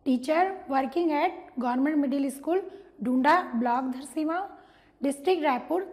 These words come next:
Chhattisgarh. So children, do you like to listen stories? आपको कहानियाँ सुनना पसंद है? Definitely,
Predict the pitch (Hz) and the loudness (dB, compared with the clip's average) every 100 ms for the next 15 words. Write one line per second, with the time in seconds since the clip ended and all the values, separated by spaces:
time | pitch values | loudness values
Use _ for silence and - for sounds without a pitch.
0 | - 370 370 302 98 92 165 - - _ | -4 -4 2 2 0 -8 -12 -16 -20 _
1 | _ _ _ _ _ _ - 349 370 370 | _ _ _ _ _ _ -10 -4 0 2
2 | 349 403 427 - - - _ _ _ _ | 2 2 0 -4 -16 -20 _ _ _ _
3 | _ _ _ _ _ _ _ _ - 262 | _ _ _ _ _ _ _ _ -6 0
4 | 330 320 285 330 330 - - - - _ | 2 4 4 4 0 -10 -18 -20 -20 _
5 | _ _ _ - 262 277 - 330 - - | _ _ _ -6 -4 -4 -2 -4 -4 -14
6 | - 277 240 269 294 269 - - _ _ | -8 -4 -2 0 -2 -4 -16 -20 _ _
7 | _ _ - 247 233 339 311 285 277 339 | _ _ -8 -6 -2 -2 0 2 4 2
8 | 339 339 339 339 311 339 339 359 - - | 2 0 0 0 -2 0 2 0 -4 -20
9 | - _ _ _ _ _ _ _ _ _ | -20 _ _ _ _ _ _ _ _ _
10 | _ _ _ _ _ _ _ - 269 349 | _ _ _ _ _ _ _ -4 0 0
11 | 370 359 247 233 226 | 2 2 0 -2 -4